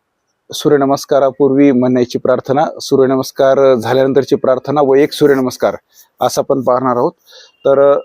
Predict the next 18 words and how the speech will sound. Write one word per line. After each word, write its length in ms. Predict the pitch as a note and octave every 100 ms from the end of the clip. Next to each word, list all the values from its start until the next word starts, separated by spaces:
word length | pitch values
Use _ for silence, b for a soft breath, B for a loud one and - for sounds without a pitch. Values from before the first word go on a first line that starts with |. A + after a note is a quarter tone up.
| _
सर्वप्रथम 720 | - C#3+ C#3+ C#3 - C#3 C3
दंडस्थितीत 520 | B2 C3 C#3+ - B2+ C3+
उभं 180 | B2+ C3
राहायचंय, 340 | B2+ - E3 - _ _ _ A#2+
हाताची 640 | B2 C3+ - C#3 C3 -
नमस्कार 440 | B2 C3 - C3+ C3+
मुद्रा. 260 | B2 D3 G#3+ _ _ _ _ _ _ _ _ _ _ _ _ _
अ, 220 | A2+ A#2 A#2
सूर्यनमस्कारापूर्वीची 1160 | - D3+ C#3+ C#3+ - C#3 C#3 D3 C#3 C3 D3+
आपण, 380 | C#3 B2+ C#3+ C#3 -
अ, 120 | A#2+
प्रार्थना 500 | A2+ C3+ - C#3 C#3 -
माझ्या 520 | A#2+ C3 C3+ C3 B2+ B2+ - _ _ _ _
पाठीमागे 380 | C3+ C#3 D3 C#3+
म्हणायची. 380 | C#3 C3+ B2 D3 G#3+ _ _ _ _ A#2
"ध्येय 380 | B2+ C3 C#3
सदा 500 | C#3+ - D3 D3 D3
सवितृ 640 | D3 C3 C3+ D3 D#3 D3+